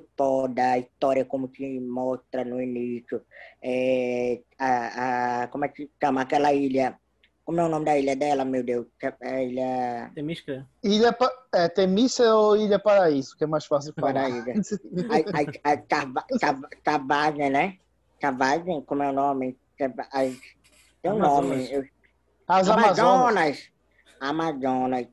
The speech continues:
Speaker 1: Eu acho muito foda, eu acho muito foda como é a história, é, mostrado dela, né? Entre elas, como elas, é, foram criadas. A história em si toda eu acho muito foda. E Mulher Maravilha é muito foda. Não é uma mulher, tipo,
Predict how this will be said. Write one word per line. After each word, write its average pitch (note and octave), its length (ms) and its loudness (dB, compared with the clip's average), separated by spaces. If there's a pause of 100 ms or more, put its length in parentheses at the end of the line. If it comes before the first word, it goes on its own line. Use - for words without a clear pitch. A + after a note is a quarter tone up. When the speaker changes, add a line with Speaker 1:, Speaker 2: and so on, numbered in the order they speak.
Speaker 1:
Eu C3 80 -2
acho C#3 220 -2
muito C3+ 260 -12
foda, A#2+ 360 0
eu A#2 80 0
acho B2 180 -6
muito A#2+ 160 -12 (100)
foda A2+ 400 -4 (360)
como C#3+ 200 0
é C#3 80 4
a C3 40 4
história, B2 560 -2
é, B2 240 -4
mostrado A#2+ 640 -4
dela, A#2 320 -2
né? D3 300 -4 (380)
Entre B2+ 340 -4
elas, C3 580 0
como B2+ 340 -6
elas, B2+ 300 -2 (1000)
é, B2+ 260 -6
foram B2 180 -6
criadas. C3+ 840 -4 (340)
A D#3 100 -6
história B3 300 -2
em C4 120 -6
si A#3 160 -6
toda G#3+ 380 -2
eu G3+ 120 0
acho F#3+ 140 -6
muito F#3+ 180 -8 (100)
foda. C#3+ 300 0
E D#3 60 0
Mulher F3+ 240 -2
Maravilha E3+ 400 -4
é - 20 -2
muito D#3+ 400 -8 (120)
foda. B2 420 -4 (520)
Não C3 140 -8
é C3+ 100 -4
uma C#3+ 180 -4
mulher, C#3+ 500 -2
tipo, C3+ 680 -8